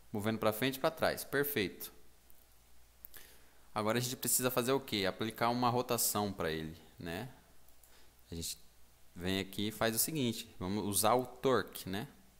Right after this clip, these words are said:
Owner dot apply torque. E esse torque vai ser baseado em quê, galera? Vai ser baseado no quê esse nosso torque? <clears throat> Vamos criar aqui um rotation vector. Rotation vector. E vai ser um novo vetor de rotação.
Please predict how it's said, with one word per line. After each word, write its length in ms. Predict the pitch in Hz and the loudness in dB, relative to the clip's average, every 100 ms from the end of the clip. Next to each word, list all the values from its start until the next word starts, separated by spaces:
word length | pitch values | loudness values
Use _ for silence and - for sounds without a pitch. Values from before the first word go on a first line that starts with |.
| - | -8
Owner 420 | - 95 117 123 101 | 0 2 2 2 4
dot 300 | 92 85 - | 2 2 -2
apply 520 | 104 - 95 92 127 - - - - - | -4 2 4 4 0 -10 -20 -20 -14 -2
torque. 480 | 95 101 - - - - - - - - - - | 0 -2 -6 -12 -14 -20 -20 -20 -20 -20 -20 -8
E 60 | 147 | 0
esse 180 | 165 - | 0 2
torque 480 | - 127 156 120 - | 4 4 4 -2 -2
vai 140 | 110 113 | 2 4
ser 140 | 120 | 6
baseado 460 | 120 117 120 120 131 | 4 6 6 6 4
em 100 | 143 | 2
quê, 360 | 143 107 87 | 2 4 6
galera? 400 | 78 73 71 76 | 4 0 -2 -6
Vai 320 | 87 - - | -8 -14 -14
ser 140 | - 90 | -8 -4
baseado 420 | 90 90 95 101 | -2 0 2 4
no 120 | 107 | 2
quê 180 | - 85 | 2 -2
esse 180 | 82 85 | -2 -2
nosso 260 | 80 - | -4 -4
torque? 640 | - - 78 78 - - - - - - | -6 -10 -8 -8 -12 -18 -20 -20 -20 -4
<clears throat> 540 | 123 - 143 113 80 92 | -4 2 2 2 -2 -6
Vamos 180 | 110 | -6
criar 220 | 120 117 113 | -4 -2 -2
aqui 260 | 117 107 | -2 -2
um 200 | 98 90 | -2 -2
rotation 680 | 85 107 107 117 - 123 107 | -2 -2 0 -2 0 -2 0
vector. 400 | 90 - - - - - - | -2 -4 -8 -10 -12 -20 -6
Rotation 720 | 98 101 90 - 104 110 107 | -4 -2 -4 -2 -2 0 -2
vector. 420 | 85 82 - - - - - - - - - | -4 -6 -8 -12 -14 -16 -20 -20 -20 -20 -14
E 40 | - | -4
vai 140 | 95 | 0
ser 160 | - 104 | 0 0
um 60 | |
novo 260 | 98 92 95 | 0 0 0
vetor 300 | 104 107 104 | 0 0 0
de 100 | 104 | 0
rotação. 500 | 113 139 139 151 | 0 2 2 0